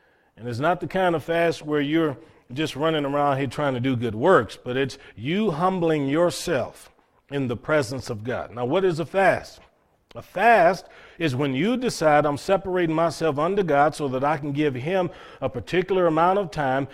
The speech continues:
and during this time, I am not going to eat or drink." Now, there are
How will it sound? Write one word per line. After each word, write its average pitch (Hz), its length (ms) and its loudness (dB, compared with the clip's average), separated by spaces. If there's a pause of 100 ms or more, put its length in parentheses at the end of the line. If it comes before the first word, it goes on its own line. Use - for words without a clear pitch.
(120)
and 120 280 -4
during 202 340 4
this 185 320 2 (140)
time, 160 640 2 (180)
I 170 300 0
am 139 340 -2
not 170 480 2
going 170 600 4
to 156 420 0
eat 190 300 0 (100)
or 190 240 2
drink." 170 640 6 (1080)
Now, 95 120 -20
there 156 260 4
are 196 320 8